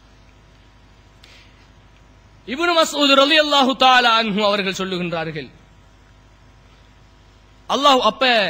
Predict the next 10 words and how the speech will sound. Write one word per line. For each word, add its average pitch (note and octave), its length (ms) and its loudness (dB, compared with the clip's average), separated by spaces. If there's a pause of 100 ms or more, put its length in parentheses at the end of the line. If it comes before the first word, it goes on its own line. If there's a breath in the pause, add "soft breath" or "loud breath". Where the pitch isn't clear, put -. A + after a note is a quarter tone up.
(100)
இப்னு A#3 320 -4
மஸ்ஊத் A3+ 320 -4
ரலியல்லாஹு A3 480 0
தஆலா F#3+ 220 0
அன்ஹு F#3 220 -4
அவங்க F3 200 -4 (340)
இஸ்லாத்துக்கு A3+ 500 -2
வரல. G3+ 200 -2 (1400 soft breath)
ரசூலுல்லாஹ் C4+ 680 -2
போறாங்க, B3 340 2